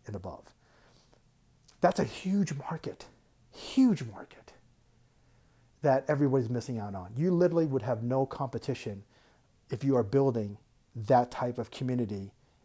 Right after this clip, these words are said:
in Asia or Latin America, but more so in Asia because there's so many of these individuals fifty and above that are here, especially in Thailand, that would love to buy a home in these communities. The next thing is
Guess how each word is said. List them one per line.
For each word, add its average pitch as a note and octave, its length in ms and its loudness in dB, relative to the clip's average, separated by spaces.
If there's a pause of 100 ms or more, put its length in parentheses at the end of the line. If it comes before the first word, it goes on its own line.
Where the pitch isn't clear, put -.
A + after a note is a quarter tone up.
in C3+ 200 0
Asia A#2+ 320 0
or A2 240 -2
Latin G#2 220 -4
America, F#2+ 420 -10
but G2+ 120 -8
more A2 160 -2
so A2+ 160 -8
in G#2 80 -6
Asia C3+ 440 4 (360)
because C3+ 200 -4
there's C3+ 140 -4
so D3+ 760 -2 (420)
many C#3 560 -2
of B2 140 -4
these C3 160 -2
individuals B2+ 580 -2
fifty C#3 320 -4
and A#2+ 80 -2
above A#2 360 -2
that A2+ 100 -2
are G2+ 60 -8
here, D#3 600 2 (240)
especially E3+ 360 2
in C#3+ 100 2
Thailand, C#3 560 2 (360)
that C3 120 0
would B2+ 100 2
love A#2 440 2 (180)
to B2 80 -8
buy G#2+ 160 -6
a G2+ 40 -10
home G2+ 360 -10 (240)
in A2 80 -6
these G2+ 100 -6
communities. F#2 560 -16 (680)
The C3+ 100 0
next D3 360 2
thing A#2 200 -2
is F2+ 300 -12